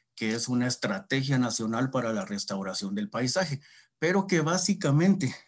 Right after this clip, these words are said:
nos permite identificar dentro del concepto que se está manejando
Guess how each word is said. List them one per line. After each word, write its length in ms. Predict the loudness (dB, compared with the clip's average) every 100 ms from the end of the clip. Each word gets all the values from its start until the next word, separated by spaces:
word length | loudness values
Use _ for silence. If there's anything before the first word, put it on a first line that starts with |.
| 0
nos 320 | 2 4 2
permite 680 | -2 -4 0 0 0 0 -2 0
identificar 1000 | -2 -2 -4 -4 -6 -2 -4 -2 -2 -2
dentro 400 | -2 -2 -2 -6
del 200 | -6 -6
concepto 580 | -4 -4 -2 -4 -4 -4
que 140 | -4
se 100 | -6
está 240 | -4 -2
manejando 680 | -2 0 -2 0 2 2 -2